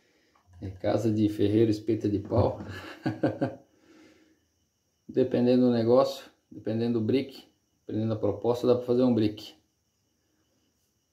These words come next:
Beleza, rapaziada? Hoje eu só queria mostrar essa lindeza pra vocês. Agora eu vou lá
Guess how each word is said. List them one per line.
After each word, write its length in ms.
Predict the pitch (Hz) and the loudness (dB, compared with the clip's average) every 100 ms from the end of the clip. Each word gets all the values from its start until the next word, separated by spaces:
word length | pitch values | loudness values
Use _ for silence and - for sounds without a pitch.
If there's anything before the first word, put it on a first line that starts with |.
| _ _ _ _ _ _ _ _ _ _ _ _ _ _ _ _ _ _ _ _ _ _ _ _ _ _ _ _ _ _ _ _ _ _ | _ _ _ _ _ _ _ _ _ _ _ _ _ _ _ _ _ _ _ _ _ _ _ _ _ _ _ _ _ _ _ _ _ _
Beleza, 400 | 101 98 110 123 | -4 0 2 2
rapaziada? 600 | 117 127 120 127 107 104 - - - - - _ _ _ _ | 0 0 2 4 2 -2 -10 -12 -14 -16 -18 _ _ _ _
Hoje 220 | 107 113 | -4 -2
eu 40 | 113 | -2
só 160 | 117 | -4
queria 240 | 110 113 123 | 0 4 4
mostrar 360 | 120 - 117 | 2 0 0
essa 180 | 113 120 | 2 0
lindeza 420 | 113 110 107 104 | 0 2 2 0
pra 160 | 104 101 | -2 -4
vocês. 680 | 98 95 107 120 - - - _ _ _ _ _ _ _ _ - _ _ _ | -4 -6 -2 -2 -4 -16 -20 _ _ _ _ _ _ _ _ -20 _ _ _
Agora 360 | - 98 101 107 | -8 0 2 2
eu 80 | 101 | 4
vou 160 | 104 | 4
lá 460 | 107 107 101 92 | 4 2 0 -2